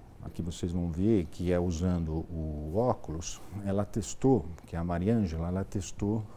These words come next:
distância, né, perante a gôndola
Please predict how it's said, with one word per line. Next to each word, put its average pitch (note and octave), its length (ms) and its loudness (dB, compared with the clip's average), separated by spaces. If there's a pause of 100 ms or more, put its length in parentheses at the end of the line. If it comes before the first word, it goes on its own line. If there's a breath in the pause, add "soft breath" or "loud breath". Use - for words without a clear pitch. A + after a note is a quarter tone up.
distância, C#3+ 840 4 (500)
né, D#2+ 120 -8 (520)
perante F2 440 2
a F2+ 40 0
gôndola F#2 600 2